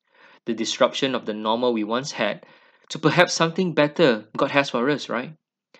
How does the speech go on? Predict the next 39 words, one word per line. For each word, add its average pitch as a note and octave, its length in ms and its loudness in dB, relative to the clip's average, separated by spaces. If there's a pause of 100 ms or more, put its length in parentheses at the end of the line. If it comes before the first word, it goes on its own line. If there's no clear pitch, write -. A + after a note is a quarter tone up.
(580)
Were C#3 80 8
we F#3+ 120 6
just F3+ 220 4
following D3 380 8
the B2 80 2
crowd B2+ 320 4
like G#2+ 180 -2
those B2+ 220 0
thousands A#2+ 720 0
were A2+ 240 0
in G#2 360 -10 (300)
Jesus' G2+ 400 -8
time? F#2 280 -14 (1000)
Or A#2 80 4
are A#2+ 100 8
we C#3 200 8
the A#2+ 120 6
few E3 240 -2
disciples B2+ 480 2
that B2 140 -2
found E3+ 220 2
Jesus D3 380 2
more D#3+ 220 6
than D#3 220 0
just D#3 320 4
a B2 80 -4
Sunday A#2+ 360 2
routine, A2 600 0
a A2+ 100 -4
religious A2+ 540 2
safety A#2+ 340 0
net, A2+ 280 -2 (220)
a B2+ 60 -2
clean D#3+ 320 6
image C#3+ 560 2
to - 100 -4
be A#2+ 140 2
associated A#2 640 -4
with? A2 300 -8